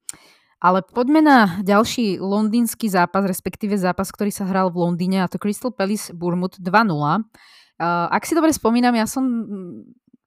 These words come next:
prekvapivo neverila Royovi Hodgsonovi a zle som urobila, ale zase sa vraciam späť tým Roy Hodgson, lebo proste sú super, ja chcem, aby ostal, podpísal, stále si za tým stojím.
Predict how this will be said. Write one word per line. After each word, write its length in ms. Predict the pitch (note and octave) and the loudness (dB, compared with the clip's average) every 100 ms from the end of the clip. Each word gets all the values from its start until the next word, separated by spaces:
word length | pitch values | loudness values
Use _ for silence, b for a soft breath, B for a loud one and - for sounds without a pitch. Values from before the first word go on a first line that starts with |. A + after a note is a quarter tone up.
| - | -8
prekvapivo 640 | G3 A3 E4+ D#4 C4+ A3 | -6 -4 -4 -4 -4 -2
neverila 640 | G#3 F#3 F#3+ E3 D#3+ D#3+ | -2 -2 -2 0 0 0
Royovi 260 | E3 E3+ F3 | 0 -2 -4
Hodgsonovi 640 | E3+ D#3+ - D#3+ D3+ D3+ E3+ _ - | -6 -8 -8 -8 -8 -10 -12 _ -4
a 460 | E3+ E3 D#3+ D#3 D3 - | 0 0 0 -2 -6 -18
zle 220 | E3 F#3+ | -2 -2
som 160 | G3 F3 | -2 -6
urobila, 540 | D3+ D3 D3+ D#3+ A3 - B B B | -6 -6 -4 0 0 -2 B B B
ale 320 | E3 F3 F3+ G3 | 0 2 0 0
zase 240 | G3+ G#3 | -2 -4
sa 80 | - | -4
vraciam 380 | F3+ F3 - F3 | -2 -2 -4 -8
späť 320 | D3+ - F3+ - | -8 -10 -10 -10
tým 160 | E3+ | -10
Roy 160 | E3 E3 | -6 -6
Hodgson, 400 | D#3+ D#3+ - D#3+ | -8 -12 -14 -12
lebo 260 | D#3 D3+ D#3 _ _ - | -12 -12 -14 _ _ -14
proste 400 | E3+ - - D3+ | -14 -12 -18 -18
sú 240 | - - | -18 -18
super, 400 | - C#3 - D3+ | -16 -14 -8 -6
ja 160 | D3+ D#3 | -6 -8
chcem, 240 | - D#3 | -8 -12
aby 160 | D3+ D3 | -10 -12
ostal, 320 | C#3+ - D#3+ | -10 -6 -8
podpísal, 640 | - D#3 - E3 F#3 F#3 | -8 -20 -16 -12 -8 -8
stále 240 | - D#3 D3+ | -8 -12 -10
si 80 | |
za 80 | E3 | -14
tým 160 | F3 F#3 | -14 -16
stojím. 400 | - D#3 A3 | -12 -8 -6